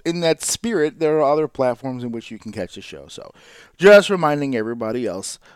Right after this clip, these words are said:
about the, all that goodness. So if you ain't got no more updates and I ain't got no more updates, we need to get back to something else. We need to get into the nitty-gritty of this show here. And you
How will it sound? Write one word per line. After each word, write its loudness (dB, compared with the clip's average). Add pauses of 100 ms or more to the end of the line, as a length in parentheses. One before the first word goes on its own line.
(120)
about -2
the, -2
all -4
that -2
goodness. -18
So -6
if -12
you -2
ain't 0
got -2
no -6
more -6
updates -10
and -8
I -2
ain't -4
got -2
no -8
more -8
updates, -10
we -8
need -6
to -12
get -4
back 0
to -14
something -6
else. -6
We -8
need -8
to -6
get 2 (480)
into 4
the 0
nitty-gritty 0
of 4
this 0
show 0
here. 0
And 2
you -2